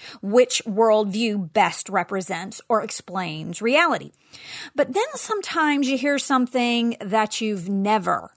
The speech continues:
heard before, and suddenly you never think of that topic or issue the same way again. That idea revolutionizes your understanding and transforms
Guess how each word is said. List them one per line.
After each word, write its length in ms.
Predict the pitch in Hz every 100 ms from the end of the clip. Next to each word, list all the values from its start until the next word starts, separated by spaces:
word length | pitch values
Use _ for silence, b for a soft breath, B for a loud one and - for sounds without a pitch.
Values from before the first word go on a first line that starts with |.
| _
heard 300 | - 180 170
before, 380 | 190 156 139 -
and 180 | 226 214
suddenly 760 | - 302 339 214 165 - - _ _ _ _ _
you 160 | 214 247
never 300 | 277 320 320
think 200 | 285 262
of 80 | 226
that 160 | 247
topic 360 | 214 196 208 202
or 100 | 190
issue 280 | 202 - 214
the 140 | 214
same 600 | - - 196 180 180 180
way 360 | 175 175 175 - -
again. 560 | 185 269 311 175 - - B -
That 200 | 233 -
idea 800 | 247 202 269 330 311 208 190 190 B B B
revolutionizes 1400 | 202 269 311 269 220 214 294 330 269 226 196 190 208 185
your 160 | 202 -
understanding 960 | 277 339 359 - - 226 202 196 190 -
and 260 | 226 226
transforms 1160 | 208 - 220 208 - - 240 233 226 220 226 214